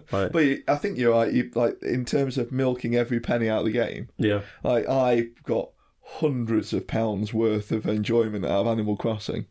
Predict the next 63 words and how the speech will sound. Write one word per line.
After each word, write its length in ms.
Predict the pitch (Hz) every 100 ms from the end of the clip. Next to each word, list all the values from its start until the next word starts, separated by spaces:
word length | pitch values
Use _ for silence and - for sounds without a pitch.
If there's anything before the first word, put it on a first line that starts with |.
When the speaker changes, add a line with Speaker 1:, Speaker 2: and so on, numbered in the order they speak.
| _
Speaker 2:
Oh, 240 | 147 185 147
Speaker 1:
It 60 |
was, 40 | 120
Speaker 2:
God. 180 | 160 165
Speaker 1:
it 20 |
was 120 | 117
expensive. 680 | 127 - 160 143 - - 127 -
Speaker 2:
I, 240 | 170 170
I 140 | 120 156
Speaker 1:
Relatively, 720 | 147 131 - - - 127 131
like, 240 | 120 117
if 120 | 117 135
you 140 | 127
had 140 | 139 139
an 180 | 120 113
Xbox, 580 | 131 - - 90 - -
Speaker 2:
Yeah. 240 | 139 127 104
Speaker 1:
you 120 | 123
could 160 | 117 110
get 220 | 120 -
game 340 | 120 107 101
for, 240 | 101 104 104 - _ -
you 100 | 117
could 60 |
get 160 | 117 -
three 180 | 120 107
for 100 | -
twenty 180 | 110
quid 240 | 110 156 110
at 140 | 104 - _ -
game. 140 | 117
Speaker 2:
Yeah. 180 | 107 98 - - - - - -
Speaker 1:
Or 80 | 110
whatever 280 | 104 101 101
the 100 | 107
deal 180 | 107 98
is 120 | 101
at 60 | -
the 80 |
minute. 340 | 104 107 95 - -
Animal 240 | 143 131
Crossing 360 | 120 131 - 98
was 100 | 90
fifty 360 | - 120 - 98
quid. 340 | - - - -
Speaker 2:
Yeah. 280 | 110 104 - -
Speaker 1:
But 180 | 117
holy 540 | 131 196 156 135 87 104
shit, 500 | - - 160 123 -
like, 240 | 113 107
I 160 | 143 120
lived 560 | 110 123 139 147 -
on 160 | 107 107
that 220 | 120 110
during 200 | - 120
the 60 | 113
Speaker 2:
I 260 | 107 107 107
Speaker 1:
pandemic. 340 | 110 - -
Speaker 2:
literally 640 | 123 120 127 135 - 117 104
hundreds 460 | 113 107 101 92
of 100 | 101
hours. 420 | 98 92 92 95
Speaker 1:
Yeah. 280 | 143 117 110